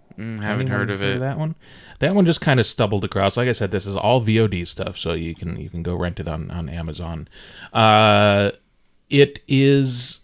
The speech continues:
Speaker 2: something that caught me by surprise,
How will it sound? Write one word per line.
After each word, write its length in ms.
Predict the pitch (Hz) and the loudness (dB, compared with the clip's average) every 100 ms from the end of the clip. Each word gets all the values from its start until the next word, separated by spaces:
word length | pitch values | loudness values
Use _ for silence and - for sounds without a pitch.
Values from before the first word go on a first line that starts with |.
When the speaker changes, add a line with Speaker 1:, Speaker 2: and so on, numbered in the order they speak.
| _ _ _ | _ _ _
Speaker 2:
something 560 | - - 175 180 202 185 | -10 -2 0 2 2 4
that 440 | 143 120 - - | 2 0 -8 -10
caught 320 | - 143 151 147 | -4 0 0 2
me 140 | 143 | 0
by 320 | 117 107 107 | 2 4 4
surprise, 1200 | 104 110 - - 113 104 87 - - - - - | 2 -4 -8 -4 2 2 2 -4 -10 -12 -10 -10